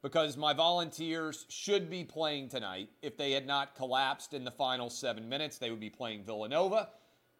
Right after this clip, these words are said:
right around six P M Central. I would be super nervous. I would be super excited. Instead, I'm gonna be taking my first grader to Little League baseball practice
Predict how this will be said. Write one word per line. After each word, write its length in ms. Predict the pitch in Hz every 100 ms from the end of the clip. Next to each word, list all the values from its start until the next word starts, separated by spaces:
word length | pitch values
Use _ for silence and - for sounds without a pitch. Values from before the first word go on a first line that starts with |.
| _ _
right 180 | 123 139
around 300 | 139 139 131
six 260 | - - -
P 240 | 156 139
M 120 | 120
Central. 580 | 107 180 175 190 180 175
I 120 | 127
would 160 | 127 120
be 100 | 113
super 400 | - 160 139 127
nervous. 500 | 139 175 185 180 - -
I 100 | 117
would 140 | 107
be 80 | 113
super 380 | - 123 117 110
excited. 540 | - 180 175 180 180
Instead, 640 | 123 117 - 165 156 151 - _ _ _ _ _ _ - -
I'm 120 | 147
gonna 100 | 156
be 120 | 147
taking 440 | - 151 147 147 135
my 400 | 123 123 123 120 - _ _ _
first 280 | 185 190 185
grader 440 | 151 131 123 120 120 _ _ -
to 100 | 147
Little 240 | 139 139
League 220 | 131 120
baseball 400 | 123 135 - 104
practice 640 | 92 101 87 - 85 -